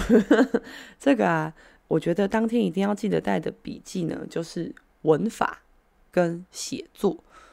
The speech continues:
文法呢，大家可以把每一个你不太会的那个文法，把它写起来，把它写成一张目录的感觉。比方说一，哦，一个是某某极慢，然后第二个什么啊哦手，然后第三个某某嗯得。然后呢，你把它的中文写在它的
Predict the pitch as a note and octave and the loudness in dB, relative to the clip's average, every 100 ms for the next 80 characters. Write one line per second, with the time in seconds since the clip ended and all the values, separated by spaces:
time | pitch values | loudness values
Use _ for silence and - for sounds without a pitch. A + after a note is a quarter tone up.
0 | _ - A#3 D#4 C4 E3 D3+ D#3 D#3+ G#3+ | _ 0 0 2 0 -2 -2 -2 -2 -2
1 | G#3+ G#3+ E3+ D#3 D#3 - - D#3 C#3 C#3+ | -2 -4 -4 -2 -2 -6 -4 -4 -2 0
2 | C#3+ D3+ D3 D3+ D3+ D3+ - - D4 C4 | 2 0 0 -2 -2 -2 -4 0 0 0
3 | - B3+ - - G#3+ F#3+ D#3+ - E3+ - | 2 2 2 -2 -2 -2 -2 -4 -4 -6
4 | - - D#3 G3 - - - A3+ - - | -6 -6 -8 -8 -10 -6 -6 -4 -6 -10
5 | - - - - D#3 - E3+ D3+ E3+ F3 | -16 -18 -8 -2 -2 -2 -4 -4 -2 -2
6 | G3 A3 E3+ F3+ - - - - F#3 - | 0 0 0 -4 -6 -8 -12 -14 -16 -16
7 | - - - - - C#3+ D3 E3+ D3+ D3 | -18 -20 -20 -10 -6 -6 -6 -8 -8 -10
8 | D3+ - _ _ _ F3+ - D3 D3 - | -12 -18 _ _ _ -6 -4 -4 -4 -4
9 | C#3 C#3+ D#3 - C3+ C#3+ F3 - - E3 | -2 0 0 -2 -4 0 0 0 -4 -2
10 | D3+ - B3+ - D#3+ D3+ D3+ D3+ - - | -4 -4 -8 -6 -2 2 2 0 -4 -6
11 | D#3+ F3+ D#3+ D#3 D3 D3 - C#3 D3 C#3+ | -8 -4 -4 -4 -6 -6 -8 -6 -2 -2
12 | F#3+ G3 F#3 - - - - _ - D3 | 0 0 -2 -6 -10 -20 -20 _ -6 -4
13 | F3+ C#4+ G3 D#3 D3+ - - D#3+ C3+ D#3 | 2 2 4 0 0 -2 -4 -4 -2 -4
14 | - F#3 A#3 - - - - F3+ E3 E3 | -2 0 0 -2 -6 -4 -2 -2 -2 -4
15 | - | -6